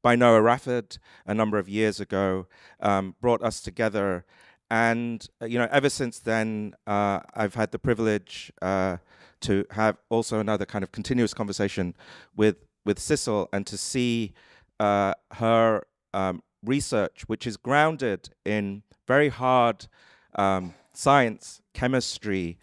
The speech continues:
uh, background, but then has, um, morphed and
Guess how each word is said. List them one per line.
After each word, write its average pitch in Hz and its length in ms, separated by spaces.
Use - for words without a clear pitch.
uh, 90 200
background, 98 720
but - 180
then 117 380
has, 110 640
um, 98 280
morphed 123 540
and 101 180